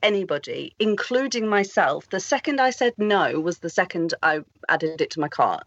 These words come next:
and, and then did it. Um, <laughs> I literally have to trick myself into doing things. It is ridiculous. I am a,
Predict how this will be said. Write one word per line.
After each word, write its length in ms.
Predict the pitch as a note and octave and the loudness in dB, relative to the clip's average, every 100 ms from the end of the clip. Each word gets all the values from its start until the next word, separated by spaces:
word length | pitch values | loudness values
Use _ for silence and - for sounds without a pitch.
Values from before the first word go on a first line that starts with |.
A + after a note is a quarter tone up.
| - - | -10 -6
and, 180 | E3 D3+ | -4 -2
and 260 | - C#3+ C#3+ | 0 -2 -2
then 200 | - C#3+ | -2 0
did 160 | C#3+ D3 | 0 -2
it. 140 | F2 - - - - - _ - | -4 -6 -12 -20 -20 -20 _ 4
Um, 380 | E3 D#3+ D#3+ C#3+ - - _ _ _ _ - | 4 6 2 -2 -8 -16 _ _ _ _ 2
<laughs> 0 | |
I 1500 | - - - - - G#4 - - C#4+ - - - - A#3 | 4 4 2 2 2 0 0 -2 -2 -4 -12 -10 0 2
literally 420 | B3 C#4+ - C4+ A#3+ | 2 0 -2 0 2
have 140 | A3 | 0
to 80 | G#3+ | -4
trick 320 | - A#3 - | -2 -2 0
myself 360 | G3+ B3 E3 E3 | -2 2 0 0
into 180 | F3 E3 | -6 -4
doing 200 | E3+ D#3+ | -2 -2
things. 220 | D3+ D#3 - | -4 -6 -6
It 160 | G3 | -2
is 160 | G#3+ F3+ | -2 -2
ridiculous. 960 | G3 - - - - D#3 B2 C#3+ - - - - - | -6 -4 -4 -4 -4 -2 -2 -4 -12 -20 -20 -20 -8
I 140 | - G3 | 0 2
am 300 | F#3+ F3+ E3+ - - | 4 2 0 -6 -8
a, 120 | - | -6